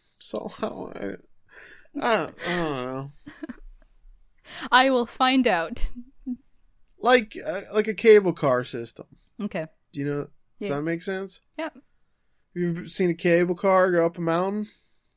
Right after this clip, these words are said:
Speaker 2: <laughs> Yeah, definitely.
Speaker 1: Wait, are you laughing? Or what's going on here? Am I saying the wrong thing?
Speaker 2: <laughs> No, you're
Speaker 1: Cable
Speaker 2: not.
Speaker 1: car.
Speaker 2: I'm, no, I, I
Speaker 1: Not
Speaker 2: know what you're
Speaker 1: like
Speaker 2: saying, but the laughing is still because, like, of, like, two minutes ago when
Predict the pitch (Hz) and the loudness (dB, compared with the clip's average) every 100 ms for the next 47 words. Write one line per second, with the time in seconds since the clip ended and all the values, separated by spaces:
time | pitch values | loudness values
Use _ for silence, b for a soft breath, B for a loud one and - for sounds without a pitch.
0 | _ - 277 254 269 226 196 - _ _ | _ -6 -6 -4 -2 -2 -4 -8 _ _
1 | _ _ _ _ 190 185 190 190 196 170 | _ _ _ _ -10 -10 -12 -12 -2 2
2 | 151 127 131 143 151 156 180 202 226 233 | 2 2 -2 0 4 6 4 4 2 0
3 | 208 _ - 170 143 143 139 - _ _ | -6 _ -16 0 4 4 2 -6 _ _
4 | _ _ - 156 - 151 147 143 135 123 | _ _ -6 -2 2 2 2 2 0 -4
5 | 123 _ - - - 143 139 180 175 175 | -8 _ -20 -18 -4 0 2 4 4 4
6 | 170 170 - 165 131 302 - 294 320 156 | 4 2 2 2 2 -2 2 4 6 6
7 | 311 285 - 143 135 135 139 - - - | 4 2 2 2 2 0 -2 -8 -10 -12
8 | 320 B 269 - - 240 277 - - 254 | -14 B -12 -12 -4 -2 -2 -4 -4 2
9 | 277 254 247 240 254 262 269 285 277 233 | 4 4 0 0 2 4 4 4 2 -2
10 | 240 233 214 226 247 233 208 214 254 277 | -2 -2 -4 -4 -2 0 0 0 0 0
11 | 269 - - 220 214 208 214 196 190 190 | 0 -2 -4 -4 -4 -6 -4 -4 -4 -6
12 | 175 196 - 240 220 196 196 _ _ _ | -6 -10 -18 -10 -8 -8 -12 _ _ _
13 | _ 185 180 - 202 190 185 - 170 170 | _ -10 -8 -4 -4 -2 -4 -6 -8 -6
14 | 165 165 165 | -6 -8 -12